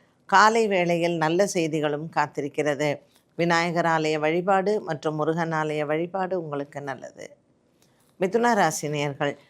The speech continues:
இன்று நாள் முழுவதுமே மிதுன ராசி நேயர்களுக்கு மனக்குறைகள் இல்லை. கொடுக்கல் வாங்கல் ஆகிய விஷயங்களில் இருந்து வந்த குழப்பங்கள் தீரும்.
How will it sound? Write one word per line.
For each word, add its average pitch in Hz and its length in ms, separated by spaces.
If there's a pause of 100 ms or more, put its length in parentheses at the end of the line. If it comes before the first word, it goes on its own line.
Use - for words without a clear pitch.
(180)
இன்று 226 320
நாள் 240 280
முழுவதுமே 214 640
மிதுன 196 400
ராசி 185 320
நேயர்களுக்கு 165 800
மனக்குறைகள் 156 800
இல்லை. 139 440 (460)
கொடுக்கல் 208 460
வாங்கல் 160 440
ஆகிய 151 340
விஷயங்களில் 170 600
இருந்து 156 300
வந்த 151 260
குழப்பங்கள் 180 640
தீரும். 135 440